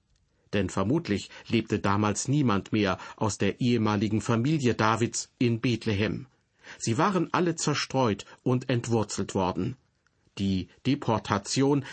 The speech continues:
hatte sie aus dem Land vertrieben. Doch da gab es eine Familie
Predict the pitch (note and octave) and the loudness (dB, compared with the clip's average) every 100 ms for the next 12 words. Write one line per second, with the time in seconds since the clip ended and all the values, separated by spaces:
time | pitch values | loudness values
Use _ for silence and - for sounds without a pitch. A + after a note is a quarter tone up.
0 | - - A2 A#2+ G#2 A2 - G#2+ - C3 | -12 -2 0 0 0 -2 0 -2 0 0
1 | B2 A2+ G2 - G#2 - A2+ G#2 B2+ - | 2 2 0 -4 -4 -4 -4 -4 -6 -8
2 | _ _ _ _ _ _ _ - A#2 - | _ _ _ _ _ _ _ -2 -2 -4
3 | - - - _ - A#2 C#3+ G#3+ G3+ - | -14 -18 -20 _ -4 0 0 0 -2 0
4 | D3 C3+ B2 A#2 F#3 D#3 A2+ | 0 0 0 2 0 2 0